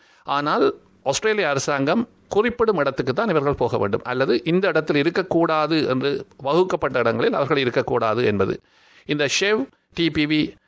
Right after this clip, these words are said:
என்பவை தான் அகதிகளாக காணப்பட்டவர்களுக்கு வழங்கப்படுகிற விசாக்களாக இப்போது இருந்து வருகின்றன. அந்த அடிப்படையில் இவர்கள் போகும் இடத்தில் எந்த விதத்தில் எவ்வாறு வேலையை தேடிக்கொள்ளப் போகிறார்கள் அல்லது கற்க நிலையை தொடரப் போகிறார்கள் என்பதிலும்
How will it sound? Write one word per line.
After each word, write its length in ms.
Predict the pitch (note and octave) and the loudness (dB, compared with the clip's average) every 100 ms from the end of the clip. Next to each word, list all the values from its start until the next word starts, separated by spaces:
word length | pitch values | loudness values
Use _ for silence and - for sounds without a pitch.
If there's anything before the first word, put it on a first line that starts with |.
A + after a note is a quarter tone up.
| _ - | _ -12
என்பவை 380 | - C3 A#2 A2 | -4 -2 0 0
தான் 240 | A2+ A3 D4+ - _ _ - | 0 0 -2 -4 _ _ -10
அகதிகளாக 600 | C3 C#3+ C#3 B2+ C3 B2+ | -4 0 0 -2 -2 -2
காணப்பட்டவர்களுக்கு 720 | A#2+ C3 A#2+ A#2+ A2+ G#2+ B3 D4 C3 | -4 -2 -2 0 2 0 0 -2 -2
வழங்கப்படுகிற 500 | C3 A#2+ A#2 A2 G#2+ | -4 -2 0 0 2
விசாக்களாக 640 | A2 B2 A2+ A2 A2 B3 - _ _ D3+ | 0 -2 -2 -2 -2 -2 -4 _ _ -6
இப்போது 400 | C#3+ D#3+ D3+ E3 - | -2 0 2 0 0
இருந்து 260 | B2 A#2 | 0 0
வருகின்றன. 380 | G#2+ G#2+ G#2 C#3 D#4 - _ _ - | 0 0 0 0 -2 -8 _ _ -8
அந்த 180 | G3+ G3 | -4 -2
அடிப்படையில் 520 | D#3 C3+ A#2+ B2+ G#3 - - - | -2 -2 0 0 0 -2 -6 -4
இவர்கள் 380 | E3+ D#3+ D#3 D#3+ - | -2 2 2 0 -2
போகும் 340 | - C4 C4+ F3+ | 0 2 2 0
இடத்தில் 320 | C#3+ - G#3 - - | -2 0 2 0 -2
எந்த 300 | D#3 G#3 A#3+ | 0 2 2
விதத்தில் 460 | F3 D#3+ D#3+ F#3+ F3+ | 2 2 0 2 0
எவ்வாறு 240 | D3 D3 C#3 | 0 -2 0
வேலையை 300 | C#3+ D#3 D3 | 0 0 0
தேடிக்கொள்ளப் 480 | C3+ B2 C3+ B2+ A#2+ | 0 0 -2 -2 -2
போகிறார்கள் 460 | A#2+ A#2+ A2+ C#3 C#3+ | 0 0 0 0 0
அல்லது 280 | A#2 A#2+ B2+ | 2 0 0
கற்க 300 | C3 - D3+ | -4 -4 0
நிலையை 340 | C#3 C3 C3+ C3 | 2 2 2 0
தொடரப் 380 | C3+ D3+ E3 C#3+ | 0 0 0 0
போகிறார்கள் 520 | B2+ C3 B2 B2+ A#2 | 0 0 0 2 0
என்பதிலும் 420 | A2+ G#2+ A2+ | 2 0 0